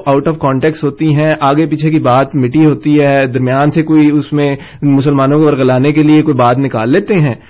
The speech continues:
اس کو پیش کر دیتے ہیں، لیکن اصل بات جو ہوتی ہے وہ اس میں پیش نہیں کرتے۔ اب یہ جو، آ، محمد صلی اللہ علیہ وسلم سے بھی بڑھ سکتے ہیں،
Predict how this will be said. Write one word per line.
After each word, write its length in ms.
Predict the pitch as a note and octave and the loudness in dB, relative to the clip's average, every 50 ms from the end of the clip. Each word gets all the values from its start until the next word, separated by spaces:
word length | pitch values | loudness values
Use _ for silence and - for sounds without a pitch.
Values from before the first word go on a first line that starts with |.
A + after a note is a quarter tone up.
| - - - | -20 -12 -8
اس 140 | D3 C#3 C3 | -8 -6 -4
کو 120 | - E3+ | -2 -2
پیش 280 | D#3+ D3 B2+ C#3 C3+ - | 0 2 0 0 0 0
کر 140 | F3+ D#3+ D3+ | -2 0 0
دیتے 260 | E3 E3+ E3 E3+ F3 | 0 0 0 0 0
ہیں، 120 | F3 F3+ | 0 0
لیکن 240 | F3 D#3+ D#3 D#3+ - | 0 0 0 -2 -2
اصل 240 | D3 D3+ - F#3+ F#3 | -4 -2 -2 -2 0
بات 260 | D#3 D3+ C#3 D3 C#3+ | 2 2 2 2 2
جو 80 | D#3 D#3+ | 2 0
ہوتی 300 | D3 C#3 - D#3+ D#3+ D#3 | 0 0 -2 -2 0 2
ہے 60 | D#3 D#3 D3 C3+ | 2 0 0 0
وہ 460 | C3+ D3 D#3+ D#3+ D#3 D#3+ D#3+ - - - | 0 2 2 4 2 2 0 -2 -4 -4
اس 300 | - D3+ D#3 D3+ - - | -2 -2 -2 -2 -2 -4
میں 300 | D3+ D3+ D3 D3 D3 - - | -4 -2 -2 -2 -4 -4 -4
پیش 220 | - D3 C3+ B2+ C#3+ | -4 -4 -2 -2 -2
نہیں 120 | C#3+ C#3+ | -2 -2
کرتے۔ 320 | C3 C#3 A#2 G#2 - A2+ G#2 G#2 G#2 - _ - - - - - - - - | -2 -2 -4 -4 -4 -6 -8 -8 -10 -16 _ -20 -20 -20 -20 -20 -20 -10 -4
اب 160 | C#3 D3 D3+ | -2 -2 2
یہ 140 | E3 F3+ G3 | 2 2 2
جو، 220 | F3+ F3 F#3+ F#3+ F#3+ F#3+ - - E2+ G#2+ | 4 4 4 4 4 2 0 -2 -2 0
آ، 120 | D3 D3+ D#3 D#3 C3 | 2 2 2 2 2
محمد 520 | D3 D#3 D3 C#3 C#3+ C#3+ D3 D3+ F3 F3 E3 | 0 0 0 2 2 2 2 2 2 0 0
صلی 200 | - F3+ E3 E3 | -2 0 0 2
اللہ 120 | D#3+ E3 | 2 2
علیہ 200 | D#3+ E3+ E3+ F3 | 2 2 2 2
وسلم 280 | E3 E3 E3+ D3+ D#3+ E3 | 0 0 0 0 0 2
سے 120 | D#3 F3 | 2 0
بھی 120 | E3+ F3 E3 | 0 0 0
بڑھ 200 | C3 C3+ C#3 C#3+ | 0 0 -2 -2
سکتے 320 | - F3 D#3+ - - F3 | -4 -6 -6 -4 -2 -2
ہیں، 240 | D#3 D3+ D3+ E3+ | 0 0 0 -2